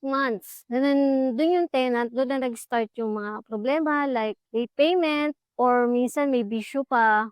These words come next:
na nagiinom. So, nakakaistorbo din kasi sa iba pang mga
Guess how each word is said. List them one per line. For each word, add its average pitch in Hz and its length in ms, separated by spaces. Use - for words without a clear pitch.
na 208 320
nagiinom. 254 880
So, - 80
nakakaistorbo 311 960
din 262 240
kasi 233 400
sa 254 400
iba 247 240
pang 240 240
mga 226 320